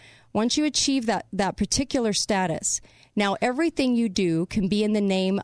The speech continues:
of, um, we have X number of people moving here, okay, for instance. Uh, we have six thousand people moving here. You mean to Saint George? No, no, no, no, no. Metropolitan Saint George. Well, what does that mean? That means the county.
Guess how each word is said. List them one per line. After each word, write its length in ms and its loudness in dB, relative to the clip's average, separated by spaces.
of, 600 0
um, 560 0
we 140 0
have 140 0
X 240 -2
number 220 2
of 80 -4
people 340 0
moving 400 0
here, 320 -4
okay, 260 2
for 160 -2
instance. 520 -2
Uh, 280 2
we 80 2
have 100 -2
six 320 0
thousand 320 0
people 240 0
moving 300 0
here. 260 -8
You 140 2
mean 160 2
to 80 0
Saint 300 0
George? 580 0
No, 400 0
no, 100 0
no, 80 2
no, 280 0
no. 260 -2
Metropolitan 760 0
Saint 240 -4
George. 380 -4
Well, 100 -2
what 100 2
does 120 0
that 180 0
mean? 340 -6
That 180 0
means 180 0
the 80 -2
county. 400 -4